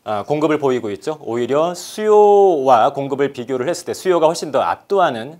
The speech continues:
상황을 보실 수가 있겠습니다. 그 가장 결정타를, 아, 날리고 있는 것이 바로 재건축 멸실이 되는 것이고요.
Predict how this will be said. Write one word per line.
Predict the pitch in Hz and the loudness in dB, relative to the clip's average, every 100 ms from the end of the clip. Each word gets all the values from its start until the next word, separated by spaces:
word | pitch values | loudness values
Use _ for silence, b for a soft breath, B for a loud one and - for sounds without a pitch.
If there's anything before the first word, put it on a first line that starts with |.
| 143 | -14
상황을 | 170 151 123 | -10 -8 -8
보실 | 127 123 | -8 -8
수가 | 123 120 | -8 -8
있겠습니다. | 101 127 113 113 98 101 B B B | -8 -8 -12 -14 -14 -14 B B B
그 | - 139 | -6 -4
가장 | 123 123 151 | -4 -2 -2
결정타를, | - 123 165 165 151 139 156 185 185 b b | -2 -6 -4 -4 -2 0 2 0 -2 b b
아, | 120 117 110 107 | -4 -2 -2 -2
날리고 | 120 147 160 | -2 0 0
있는 | 131 117 | -2 -6
것이 | 113 139 | -8 -8
바로 | 104 135 151 | -6 -6 -6
재건축 | - 117 127 - 113 | -8 -6 -6 -10 -18
멸실이 | 113 117 147 156 151 98 135 180 | -8 -6 -4 -4 -6 -6 -8 -10
되는 | - 131 123 | -10 -8 -6
것이고요. | 110 - 104 | -6 -8 -14